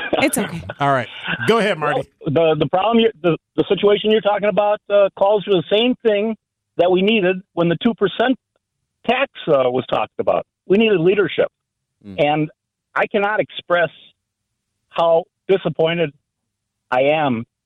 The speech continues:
Speaker 3: For the month, two months, three months prior to that vote, prior to those negotiations,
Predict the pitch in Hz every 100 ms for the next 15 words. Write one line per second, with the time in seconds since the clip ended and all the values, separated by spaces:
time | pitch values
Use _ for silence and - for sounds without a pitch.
0 | _ _ _ _ _ _ _ _ _ _
1 | _ _ 156 151 147 202 233 - _ _
2 | - 233 220 226 233 - - _ 202 240
3 | 247 226 226 - - - 196 226 240 -
4 | 214 208 180 180 180 - _ _ _ -
5 | 190 208 196 202 196 160 180 180 185 185
6 | 175 185 113